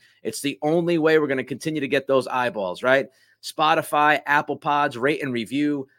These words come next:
On YouTube, take a second, just a split second, and give us that thumbs up, because thumbs up means more eyeballs for us.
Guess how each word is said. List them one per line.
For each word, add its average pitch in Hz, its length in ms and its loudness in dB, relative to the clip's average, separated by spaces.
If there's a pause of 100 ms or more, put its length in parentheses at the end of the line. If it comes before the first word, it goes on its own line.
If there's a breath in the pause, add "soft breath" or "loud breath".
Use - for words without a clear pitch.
(100)
On 127 240 2
YouTube, 180 520 2 (200 soft breath)
take 185 240 2
a 190 60 0
second, 175 400 0
just 120 180 -8
a 123 60 -8
split 190 360 -4
second, 180 380 -2 (320)
and 127 100 -6
give 151 140 0
us 156 140 -2
that 156 280 4
thumbs 143 300 -2
up, 165 240 2 (320)
because 127 460 0
thumbs 147 320 0
up 156 240 0 (240)
means 131 240 -6
more 143 180 0
eyeballs 131 500 -2
for 131 220 -2
us. 131 280 2